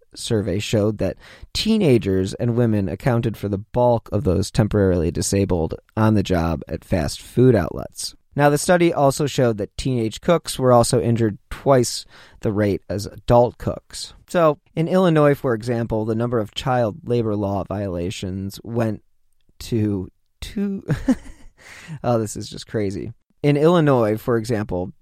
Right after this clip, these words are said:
the number of violations went to three thousand four hundred and eighty-six in nineteen ninety-nine from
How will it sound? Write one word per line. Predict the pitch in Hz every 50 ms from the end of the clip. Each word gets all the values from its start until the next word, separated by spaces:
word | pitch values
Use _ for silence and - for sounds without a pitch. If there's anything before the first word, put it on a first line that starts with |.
| _ _ -
the | 123 120 131 127 123 123 123 123 123 117 - -
number | 110 127 131 135 139
of | 135 117
violations | 127 123 120 120 117 110 113 113 113 113 - 120 110 107 104 101 104 101 101 - - - _ _ _ _ _ _ -
went | 107 110 117 117 113 95 - _ _ _ _ -
to | - 127
three | 104 - - - 143 143 147 170
thousand | - - 131 120 120 117 113 113 117 104 104
four | - - - 127 127
hundred | 127 139 123 120 127 113
and | 101 92
eighty-six | 69 - 110 110 110 110 - - 113 101 - -
in | 98 92
nineteen | 92 95 101 95 - - 107 98 92 90
ninety-nine | 90 90 87 82 87 87 87 90 90 90 85 82 73 69 - - - - - - - - - -
from | _ - - - 120 110 104 101 101 95 90